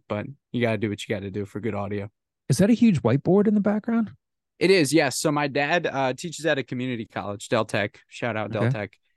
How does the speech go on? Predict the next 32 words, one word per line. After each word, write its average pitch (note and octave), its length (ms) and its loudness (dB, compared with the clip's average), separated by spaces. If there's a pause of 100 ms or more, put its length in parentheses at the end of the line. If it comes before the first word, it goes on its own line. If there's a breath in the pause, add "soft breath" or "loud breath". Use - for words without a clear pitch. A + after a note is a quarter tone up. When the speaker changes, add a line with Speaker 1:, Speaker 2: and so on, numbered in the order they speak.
(200)
Speaker 1:
And A2+ 520 -2
Speaker 2:
<laughs> B2 60 4
Speaker 1:
when A#2+ 540 0
it B2+ 120 -2
was B2 300 -4
virtual, A#2+ 720 -4 (360)
uh, A#2+ 180 2
he C#3 160 4
would D3+ 120 2
set G3+ 180 2
up F3+ 120 2
his C3+ 280 0
laptop C3 640 -4
and A2+ 260 -6
then A2+ 280 -4
he A#2 100 -6
would G#2+ 160 -6
teach D3 340 -4
with A#2+ 140 -10
the A#2 80 -14
whiteboard A2+ 480 -4
and G#2 80 -8
he A2+ 100 -4
would, A2 120 -4
like, G#2+ 200 -6
write A2 220 -4
the G2+ 100 -8
examples G#2 500 -10
there. G2+ 240 -12 (120)
Speaker 2:
It's - 100 -12
tremendous. G#2+ 460 -2
Speaker 1:
Um, F#2+ 220 -10